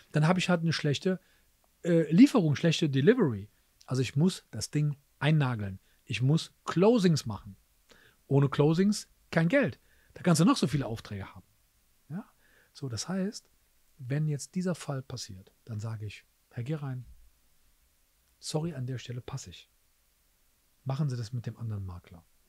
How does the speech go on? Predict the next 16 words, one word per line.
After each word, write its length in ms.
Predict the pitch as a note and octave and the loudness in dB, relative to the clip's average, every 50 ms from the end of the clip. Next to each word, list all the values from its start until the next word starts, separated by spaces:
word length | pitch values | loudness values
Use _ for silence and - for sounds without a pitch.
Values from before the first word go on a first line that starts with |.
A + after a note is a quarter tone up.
| _ _ | _ _
Ich 100 | - - | -14 -8
sage 160 | - D3+ - C#3 | -8 -6 -6 -6
Ihnen 80 | B2 | -8
dabei 240 | B2 A2 A2 A#2 - | -8 -10 -10 -12 -8
eine 300 | C3 C3+ C3+ B2+ B2 - _ _ _ _ _ _ _ _ _ _ _ _ | -6 -4 -4 -4 -6 -8 _ _ _ _ _ _ _ _ _ _ _ _
Sache, 440 | - A#2+ A#2+ - - C#3+ C3+ B2 - _ _ _ _ _ _ - | -6 -6 -4 -4 -2 -4 -4 -4 -6 _ _ _ _ _ _ -12
und 80 | B2+ A#2+ | -10 -10
das 160 | A2 - - | -10 -6 -6
meine 160 | A#2+ B2 A#2+ | -4 -4 -4
ich 140 | G#2 - A#2 | -6 -6 -8
wirklich 360 | A2+ - A2+ G2+ - - _ _ _ _ _ _ _ - B2 | -10 -8 -8 -10 -10 -12 _ _ _ _ _ _ _ -8 -2
gut 300 | B2 D3+ F#3+ A#3 - - - | 2 4 2 2 0 -2 -2
mit 120 | F#3 F#3 F3 | -2 -2 0
Ihnen. 360 | F3 F#3+ G3 G#3+ G#3+ A#3+ _ _ _ _ _ _ _ _ _ _ _ _ _ _ _ _ - - - - | 0 -2 0 0 -2 -6 _ _ _ _ _ _ _ _ _ _ _ _ _ _ _ _ -18 -16 -10 -2
Wenn 400 | B2+ D#3+ F3+ G3 G#3+ A3 G#3+ G3 | 0 2 2 2 0 0 -2 -2
Sie 420 | D3+ D3+ E3+ F3 F3+ F#3 F3+ | -2 0 0 0 0 -2 -4